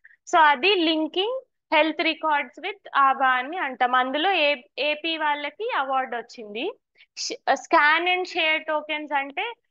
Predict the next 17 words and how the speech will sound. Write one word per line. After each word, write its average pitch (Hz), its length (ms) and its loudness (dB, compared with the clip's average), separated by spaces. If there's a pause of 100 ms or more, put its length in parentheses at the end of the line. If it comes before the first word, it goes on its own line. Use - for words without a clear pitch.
(100)
ఇప్పుడు 320 260 -2
అవుట్ 302 380 2
పేషెంట్ 330 480 0
డిపార్ట్‌మెంట్ 285 760 -2
లో 349 80 2
ఎక్కువ 302 440 -2 (1120)
క్యూ 359 320 -6
పెద్దది 320 440 0
ఉంటది. 254 500 -4 (400)
So 349 120 0
ఆ 330 140 6
క్యూని 330 600 -6
తగ్గించడానికి 320 1400 -2 (200)
ఒక 302 200 2
క్యూఆర్ 311 560 2
కోడ్ 285 360 0
పెడతారనమాట. 226 880 -2